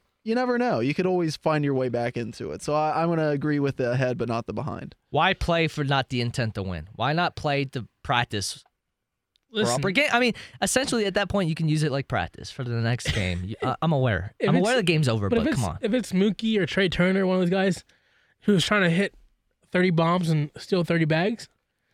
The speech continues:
Speaker 3: and you get a free base.
Speaker 1: So you're just padding stats at this point.
Speaker 3: Yeah, yeah, so <laughs> ain't nothing wrong with padding little stats.
Speaker 1: Well, we know your Red Sox need that at
Speaker 3: Make
Speaker 1: this
Speaker 3: that
Speaker 1: point.
Speaker 3: paper some point. You gotta make that money somehow, right?
Speaker 1: I, I guess.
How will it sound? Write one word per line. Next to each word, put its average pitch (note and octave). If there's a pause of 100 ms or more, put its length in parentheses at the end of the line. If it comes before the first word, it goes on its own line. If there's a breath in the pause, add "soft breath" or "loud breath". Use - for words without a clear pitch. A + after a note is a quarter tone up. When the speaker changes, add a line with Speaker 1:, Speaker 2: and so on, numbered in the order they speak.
(280)
Speaker 3:
and G3+
you A#3+
get A3+
a G3+
free G#3
base. B3
Speaker 1:
So -
you're G#3
just G3
padding F3
stats E3
at G#2+
this G2+
point. -
Speaker 3:
Yeah, G3+
yeah, F3
so C#4
<laughs> -
ain't B3+
nothing B3+
wrong A3+
with G3
padding F#3+
little F#3
stats. - (240)
Speaker 1:
Well, D#3+
we D#3
know D#3
your C#3+
Red C3
Sox -
need G#2+
that A2+
at -
Speaker 3:
Make G3
Speaker 1:
this F#3+
Speaker 3:
that G3+
Speaker 1:
point. -
Speaker 3:
paper A#3+
some D#3+
point. -
You G#3+
gotta C4
make A#3+
that A3+
money C4
somehow, A#3
right? G3+ (460 loud breath)
Speaker 1:
I, C3 (120)
I C3+
guess. A#2+